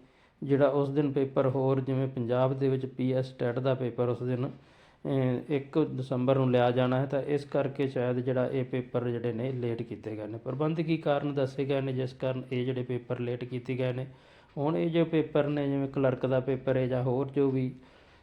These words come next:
ਅਹ, ਉੱਪਰ ਸਾਰੀਆਂ ਅਸਾਮੀਆਂ ਬਾਰੇ ਦੱਸਿਆ ਗਿਆ, ਇਹ ਪੇਪਰ ਜਿਹੜੇ ਨੇ ਬਾਈ ਬਾਰਾਂ ਦੋ ਹਜ਼ਾਰ ਚੌਵੀ ਨੂੰ ਲਿਆ ਜਾਵੇਗਾ।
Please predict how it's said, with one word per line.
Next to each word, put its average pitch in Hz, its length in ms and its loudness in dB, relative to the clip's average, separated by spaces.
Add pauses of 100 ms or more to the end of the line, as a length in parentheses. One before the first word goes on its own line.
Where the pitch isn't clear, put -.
(120)
ਅਹ, 143 100 0
ਉੱਪਰ 131 360 2
ਸਾਰੀਆਂ 123 400 2
ਅਸਾਮੀਆਂ 120 380 0
ਬਾਰੇ 117 240 0
ਦੱਸਿਆ 117 380 -2
ਗਿਆ, 131 160 0
ਇਹ 147 260 -2
ਪੇਪਰ 139 400 0
ਜਿਹੜੇ 131 280 2
ਨੇ 127 200 -2 (180)
ਬਾਈ 135 380 4
ਬਾਰਾਂ 123 380 2
ਦੋ 120 200 -2
ਹਜ਼ਾਰ 117 300 -2 (1500)
ਚੌਵੀ 147 360 4
ਨੂੰ 135 180 2
ਲਿਆ 110 200 2
ਜਾਵੇਗਾ। 95 460 -4